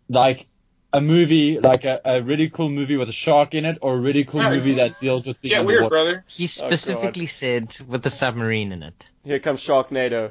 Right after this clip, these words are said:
Speaker 2: You could reference any shark thing. Could be video game, could be comic, whatever.
Speaker 3: Shark or
Speaker 4: Well, in that
Speaker 3: submarine.
Speaker 2: I'm
Speaker 4: case,
Speaker 2: sorry.
Speaker 4: I'm gonna throw the shark net a little bit wider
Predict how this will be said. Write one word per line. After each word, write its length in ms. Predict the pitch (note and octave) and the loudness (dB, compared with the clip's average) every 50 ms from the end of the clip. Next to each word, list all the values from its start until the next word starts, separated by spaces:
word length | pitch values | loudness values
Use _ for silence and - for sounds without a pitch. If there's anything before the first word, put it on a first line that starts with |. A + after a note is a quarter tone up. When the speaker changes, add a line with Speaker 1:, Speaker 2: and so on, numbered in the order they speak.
| - C3 - | -10 -14 -12
Speaker 2:
You 140 | - B3 B3 | -10 -8 -6
could 240 | C4 C4 C4 A#3+ | -4 -4 -4 -2
reference 420 | A3 A3+ A3 A3 - A3+ G3+ G3 - - | 0 0 0 0 -2 -6 -10 -10 -10 -10
any 220 | F#3+ F#3+ G3 F#3+ | -8 -6 -6 -6
shark 340 | F#3 - F3+ E3+ E3 D#3+ - | -6 -4 -4 -4 -4 -4 -6
thing. 220 | D#3+ D3+ C#3+ C3+ | -8 -8 -8 -8
Could 160 | - F3 F3 | -6 -6 -4
be 100 | F#3+ G3 | -4 -4
video 340 | F#3 F3+ F#3 F#3+ F#3 F#3 F3+ | -4 0 2 4 4 4 4
game, 280 | F3 F3+ F3 F3 E3+ E3+ | 2 -2 -2 -4 -4 -4
could 180 | - F3 D#3+ | -6 -6 -4
be 100 | D#3 D3+ D3 | -4 -4 -4
comic, 360 | - D#3 D3+ D3 D3 D3 - | -2 -2 -2 -2 -2 -4 -6
whatever. 300 | B2+ B2 C3+ - - - | -4 -2 0 0 -2 -4
Speaker 3:
Shark 580 | - - C3+ C#3 C3+ C#3 C#3+ C#3 - _ - - | -8 -8 -8 -6 -6 -4 -6 -6 -8 _ -20 -14
or 140 | - - F3 | -10 -6 -4
Speaker 4:
Well, 120 | F3 F3 | -2 -2
in 40 | F3+ F#3+ | 0 2
that 40 | G3 | 4
Speaker 3:
submarine. 160 | G3+ G#3 G#3 | 4 4 4
Speaker 2:
I'm 60 | - | 4
Speaker 4:
case, 80 | - - | 2 2
Speaker 2:
sorry. 200 | F#3+ - - D#3+ | 4 4 4 4
Speaker 4:
I'm 100 | D#3+ F3 | 4 2
gonna 140 | F3+ E3+ D#3 | 0 -2 -4
throw 240 | - - F3 D#3 D3+ | -2 -2 0 0 0
the 80 | C3+ C#3+ | 0 -2
shark 440 | - - F#3 D#3+ D3 C#3+ - - | -4 -2 0 0 0 0 -2 -4
net 320 | D#3+ D3+ C#3 C3+ C3 - - | -6 -6 -6 -6 -6 -8 -12
a 80 | G2+ | -12
little 200 | C3+ C3+ C#3+ D3 | -10 -10 -10 -8
bit 160 | C#3 D3 G2 C3 | -8 -8 -8 -8
wider 540 | B2 B2 B2+ C3 C3 B2 A2+ A2+ A2 A2+ | -8 -6 -4 -4 -4 -6 -8 -8 -10 -10